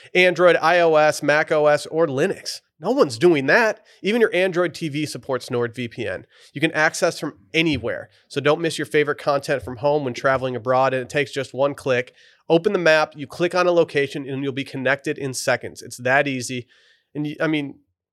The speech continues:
this platform isn't, if it's not available in your country, you can simply change your virtual location. It's so easy. And since NordVPN encrypts all traffic, your internet service provider can't slow down your streaming speed.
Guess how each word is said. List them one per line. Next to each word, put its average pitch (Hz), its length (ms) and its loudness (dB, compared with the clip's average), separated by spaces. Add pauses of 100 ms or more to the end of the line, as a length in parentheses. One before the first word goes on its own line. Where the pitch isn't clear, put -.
(200)
this 165 120 -4
platform 185 480 2
isn't, 170 200 -2
if 165 300 -2
it's 160 120 -8
not 180 140 4
available 165 300 2
in 175 60 0
your 151 100 -4
country, 196 320 -6
you 170 120 -12
can 170 120 -12
simply 196 380 -8
change 175 320 -6
your 135 80 -10
virtual 147 400 -4
location. 127 560 -6 (400)
It's - 160 -12
so 190 440 0
easy. 143 380 -8
And 135 140 -16
since 139 200 -14
NordVPN 147 720 -2
encrypts 135 420 -6
all 143 180 0
traffic, - 560 -4 (380)
your 131 120 -4
internet 139 260 -4
service 135 300 -8
provider 127 320 -4
can't 147 400 -6
slow 143 240 -4
down 120 320 -4
your 117 100 -8
streaming 117 500 -10
speed. 147 500 -6